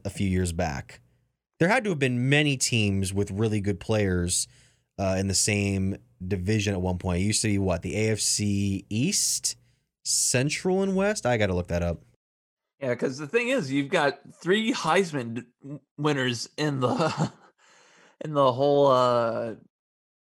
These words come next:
Speaker 2: in the whole A F C North. You have three Heisman winners,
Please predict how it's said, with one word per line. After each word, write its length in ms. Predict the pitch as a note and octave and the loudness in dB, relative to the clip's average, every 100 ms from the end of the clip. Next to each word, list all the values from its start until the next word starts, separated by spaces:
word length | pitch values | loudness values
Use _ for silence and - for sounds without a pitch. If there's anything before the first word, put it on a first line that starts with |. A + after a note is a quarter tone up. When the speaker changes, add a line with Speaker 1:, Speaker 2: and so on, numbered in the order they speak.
| _ | _
Speaker 2:
in 80 | C#3+ | -6
the 80 | C#3 | -4
whole 200 | C3+ D3 | 2 4
A 100 | D3+ | 4
F 100 | C#3 | 2
C 160 | - C3+ | -4 -4
North. 380 | D#3 E3+ G3 | 0 -2 -2
You 100 | C3 | -4
have 260 | C3+ B2 A#2 | 0 -2 -4
three 360 | - C#3+ D#3+ D#3 | -10 -6 -4 -2
Heisman 480 | A#2+ D3+ E3+ A2 G#2+ | 0 0 -2 -10 -14
winners, 420 | G2+ G#2+ - | -14 -14 -16